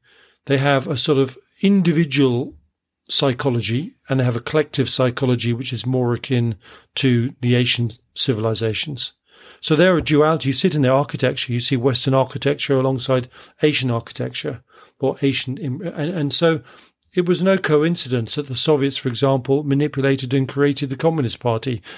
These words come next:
and Mao was a creation of Stalin because he understood their mindset, something the West still doesn't really do very well.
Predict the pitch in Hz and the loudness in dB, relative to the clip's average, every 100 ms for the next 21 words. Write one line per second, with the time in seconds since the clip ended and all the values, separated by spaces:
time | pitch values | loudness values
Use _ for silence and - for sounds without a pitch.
0 | - 131 135 139 131 135 127 147 139 - | -6 -2 2 2 2 0 -2 0 0 0
1 | 143 123 165 175 127 120 120 123 175 156 | -2 0 0 0 0 -4 -4 -4 -2 -2
2 | 139 123 175 123 135 147 180 180 - 147 | -2 -2 -2 0 0 0 0 0 -2 -4
3 | - _ - - - 170 160 143 139 160 | -8 _ -20 -16 -4 -2 0 0 4 2
4 | - - - 170 143 131 120 131 127 120 | 2 -2 0 0 0 -2 -2 -4 -4 -2
5 | 120 120 107 113 110 135 127 123 | -2 -2 -2 -6 -6 -8 -10 -10